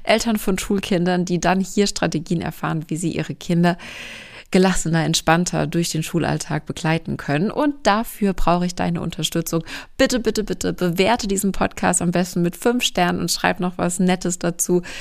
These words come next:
Schick den an befreundete Familien und empfehle den einfach weiter, wo du kannst. Das unterstützt diesen Podcast beim Wachsen. Und es ist ja gerade Weihnachten. Und wenn du überlegst, anderen Menschen in dieser weihnachtlichen Zeit eine Freude zu machen und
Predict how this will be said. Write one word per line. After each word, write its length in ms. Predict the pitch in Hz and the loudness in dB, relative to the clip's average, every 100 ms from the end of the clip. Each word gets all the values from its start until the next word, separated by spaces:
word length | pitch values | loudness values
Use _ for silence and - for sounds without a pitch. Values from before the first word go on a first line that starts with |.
| - | -8
Schick 340 | - - - - | 0 2 2 4
den 320 | - 202 196 - | 4 6 2 0
an 260 | 180 180 | 2 4
befreundete 640 | 185 185 - 208 208 190 185 | 2 0 4 4 4 0 -4
Familien 600 | - 180 180 180 170 170 | 0 2 4 4 2 0
und 100 | 170 | 0
empfehle 360 | 175 180 220 202 | -2 2 4 4
den 120 | 180 | 2
einfach 320 | 170 175 170 | 0 0 2
weiter, 440 | 170 170 175 160 | 2 2 0 0
wo 120 | 170 220 | 2 0
du 80 | |
kannst. 420 | 220 - 175 180 - - - - | 0 2 2 2 -4 -12 -4 0
Das 220 | 190 - | 2 2
unterstützt 640 | 202 180 - 190 - - | 0 0 0 -2 -2 -2
diesen 280 | 175 170 170 | 0 2 0
Podcast 560 | - 175 - 170 160 - | 0 -4 -2 -4 -2 -2
beim 200 | 160 151 | 0 0
Wachsen. 460 | 151 - - 156 | 0 0 -2 -2
Und 300 | - 160 160 - 233 - | -2 -2 -2 -4 -12 -4
es 100 | 185 | -2
ist 140 | 202 | 2
ja 120 | 214 | 0
gerade 320 | - 185 180 | 2 2 4
Weihnachten. 520 | 165 165 160 165 - 165 | 4 6 6 6 2 2
Und 180 | 170 | 2
wenn 140 | 175 190 | 2 2
du 80 | 202 | 2
überlegst, 640 | 180 170 165 165 - - - - - | 2 2 2 0 -2 2 2 4 2
anderen 300 | 202 185 175 | 4 4 2
Menschen 380 | 165 170 - | 2 0 -2
in 80 | 151 | -2
dieser 360 | 143 139 156 147 | -4 -4 -4 -2
weihnachtlichen 600 | 156 170 170 156 - 147 | 0 0 0 -2 -2 -4
Zeit 260 | - 165 - | -2 -2 -2
eine 80 | |
Freude 420 | 156 - - 226 214 | -2 2 2 2 -2
zu 140 | 202 | -2
machen 340 | 190 190 196 | 0 0 -2
und 320 | - 175 175 | -2 2 2